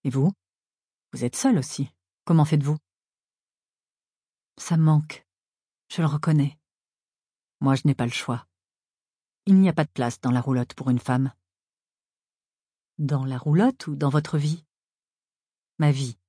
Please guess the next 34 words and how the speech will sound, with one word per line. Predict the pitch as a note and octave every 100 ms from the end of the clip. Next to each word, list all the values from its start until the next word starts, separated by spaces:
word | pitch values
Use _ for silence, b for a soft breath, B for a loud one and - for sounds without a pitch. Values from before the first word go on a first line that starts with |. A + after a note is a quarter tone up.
| -
est | C#3
dans | C3+
la | B2+
roulotte. | B2+ C3+ B2 - - _ _ _ _ _ _ _ _ _ _ _ _ _ _ _ _ _
Il | G#3
finit | F#3 - G3
par | G3 D#3
avaler | D#3 D#3+ D#3
le | C#3
restant | C#3+ D#3 - D3
de | C#3+
sa | D#3
tisane | C#3+ D#3 C#3+ C3 G3+ B B B
et | -
se | C#3 -
lève | B2+ A#2+ C#3+ D#3+ _ _ -
pour | C#3 A#2
rincer | C#3+ D#3 D#3+
sa | D3+
tasse | B2+ A#2 A#2+ -
sous | - - D3
un | C#3
filet | - B2 A2+
d'eau. | - - _ _ _ _ _ _ _ _ _ _ _ _ _ _ _ _ _
Ne | E3
vous | D#3+ D#3
inquiétez | D3 D3+ C#3
pas | B2+ A2
pour | -
moi. | B2+ B2+ - _ _ _ _ _ _ _ _ _ _ _ _ _
Je | D#3
m'inquiète | F3 E3+ - E3 - _
pour | E3+ D#3
vous, | B2 C#3